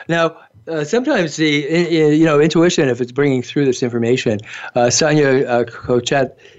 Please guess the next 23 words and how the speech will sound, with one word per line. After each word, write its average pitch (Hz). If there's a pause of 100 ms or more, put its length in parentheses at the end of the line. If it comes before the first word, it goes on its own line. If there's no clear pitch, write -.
(140)
is 117
a, 113
uh, 110
well-known, 123
uh, 107
teacher 127
of 107
intuition, 113 (460)
uh, 120
and, 127
and 135
she 220
says 202
that 147
intuition 196
doesn't 147
tell 151
you 143
what 117
you 123
want 123
to -
hear. 101